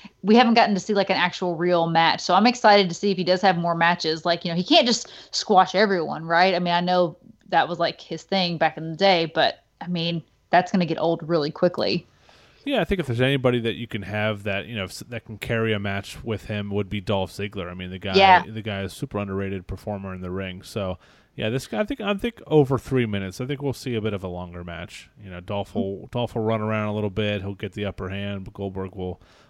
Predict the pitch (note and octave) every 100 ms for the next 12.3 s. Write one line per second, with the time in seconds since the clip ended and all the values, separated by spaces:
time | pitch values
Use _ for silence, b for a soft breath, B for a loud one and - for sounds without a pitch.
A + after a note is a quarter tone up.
0 | - B2+ A2+ - A#2 A2 G#2 G#2 G2+ G2+
1 | b b b b _ A2 G#2+ A2 C#3 -
2 | G3 B2 D3+ D3 C#3+ - C3 D3+ C#3 A2
3 | G#2+ A2+ C#3+ C3 - - B2+ D3+ - A2
4 | G#2+ A2 - G#2+ - - C#3 D3+ C3 A2+
5 | A2+ G#2 - F2+ C#3 - - - F2+ E2+
6 | A#2 A2+ - G2 F#2+ F#2 F#2 F#2 A#2 F2+
7 | G#2 A2 A2 - A2+ - G#2 G2+ F#2+ -
8 | G#2+ G2 G2+ - - - G#2+ G2 F#2+ G2
9 | G2 G2 G#2 G2+ G#2 - A2 G#2 A2+ -
10 | G#2+ G2+ G2 G2 F#2+ F#2+ G2 G2 A2 -
11 | G2+ A2+ G#2+ G2+ F#2+ F#2+ G#2 - B2 B2
12 | A2 F#2